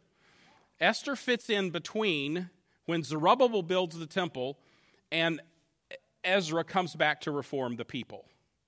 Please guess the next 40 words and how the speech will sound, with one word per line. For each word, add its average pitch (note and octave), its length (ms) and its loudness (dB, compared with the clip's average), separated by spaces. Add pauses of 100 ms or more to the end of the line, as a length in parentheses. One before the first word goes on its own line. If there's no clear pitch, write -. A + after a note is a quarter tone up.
(480)
All G3 240 8
of G3 160 4
that E3 260 4
fits G3 320 -4
in F3 200 -2
this E3 200 -4 (140)
chronology F3+ 600 2
part D3 300 0
right E3+ 240 0
there E3+ 160 2
in D3+ 100 0
the D3 60 -2
middle. A#2+ 300 -4
So D#3 260 -2 (240)
right G3 340 6
in D#4 140 4
the B3+ 80 4
middle A#3 320 6
of D#3+ 100 2
this F3+ 220 -4
flow A#3+ 300 6
of D#3 160 2
Ezra, A#3+ 340 4
Nehemiah, A#3 560 4
nicely A3 480 2
flowing G#3+ 340 0
along, E3+ 440 2 (340)
what G3+ 160 2
we're A3+ 120 6
gonna G#3+ 160 6
have G#3 180 4
to G3 80 -6
do B3+ 160 2
is - 80 2
come G#3 240 2
back F3+ 260 6
and E3+ 100 2
go, D#3 200 4
"Oh A3 140 6
yeah, D#3+ 240 2